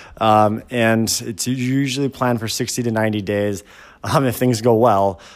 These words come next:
uh, for a build out. So that was gonna be basically at the end of two thousand nineteen. The other location would have been lucky to be going by the end of two thousand nineteen. And, uh, so what this one does, and, and keep in mind, guys, I ha-, I, I've sent what's called an L O I, and I can explain more on that.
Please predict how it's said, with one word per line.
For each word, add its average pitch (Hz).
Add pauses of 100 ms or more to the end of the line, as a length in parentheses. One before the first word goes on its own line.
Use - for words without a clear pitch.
(120)
uh, 104
for -
a 120
build 151
out. 110
So 123
that 123
was 151
gonna 139
be 123
basically 135
at 107
the 123
end 127
of 120
two 131
thousand 113
nineteen. 123
The 113
other 165
location 143
would 127
have 123
been 113
lucky 113 (380)
to 120
be 123
going 110
by 110
the 107
end 98 (100)
of 107
two 113
thousand 107
nineteen. 104 (460)
And, 117
uh, 104
so 117
what 110
this 151
one 123
does, 110
and, 110
and 110
keep 143
in 160
mind, 123
guys, 120
I 117
ha-, 117
I, 120
I've 113
sent 156 (420)
what's 120
called 139
an 123
L 127
O 131
I, 120
and 135
I 120
can 113
explain 120
more 117
on 110
that. 104